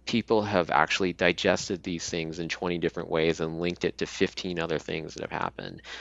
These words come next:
The people tag. Okay, here's five guests. I'm actually going back in time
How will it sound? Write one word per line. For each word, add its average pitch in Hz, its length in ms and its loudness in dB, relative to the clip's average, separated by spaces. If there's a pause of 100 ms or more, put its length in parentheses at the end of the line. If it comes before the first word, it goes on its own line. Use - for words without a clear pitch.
(260)
The 120 100 8
people 160 380 4
tag. - 520 2
Okay, 123 340 8
here's 170 260 4
five 147 420 6
guests. 135 460 8
I'm 131 120 2
actually 135 280 8
going 110 420 6
back 95 260 8
in 90 100 0
time 85 540 0